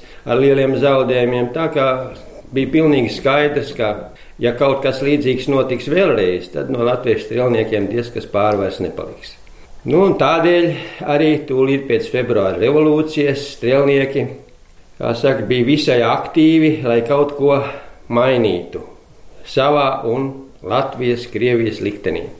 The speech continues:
Politiskais stāvoklis bija ļoti sarežģīts, un ļoti aktīvi darbojās lielinieki, kā toreiz viņus sauc, komunistus, ieskaitot arī strēlnieku pulkus. Jo strēlnieku pulkos,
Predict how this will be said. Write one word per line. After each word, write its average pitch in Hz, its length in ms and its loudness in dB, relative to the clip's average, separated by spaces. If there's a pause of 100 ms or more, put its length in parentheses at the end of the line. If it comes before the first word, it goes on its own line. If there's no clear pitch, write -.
(140)
Politiskais 127 580 -2
stāvoklis 113 560 0
bija 110 220 0
ļoti 107 180 0
sarežģīts, 120 760 -2 (880)
un 107 160 2
ļoti 160 340 4
aktīvi 147 640 2 (300)
darbojās 123 920 0 (600)
lielinieki, 127 760 2
kā 120 220 0
toreiz 123 400 0
viņus 127 180 -2
sauc, 120 320 2
komunistus, 127 680 -2 (560)
ieskaitot 135 800 0 (480)
arī 120 340 0
strēlnieku 117 680 0
pulkus. 85 560 -6 (440)
Jo 117 160 2
strēlnieku 143 560 2
pulkos, 151 600 0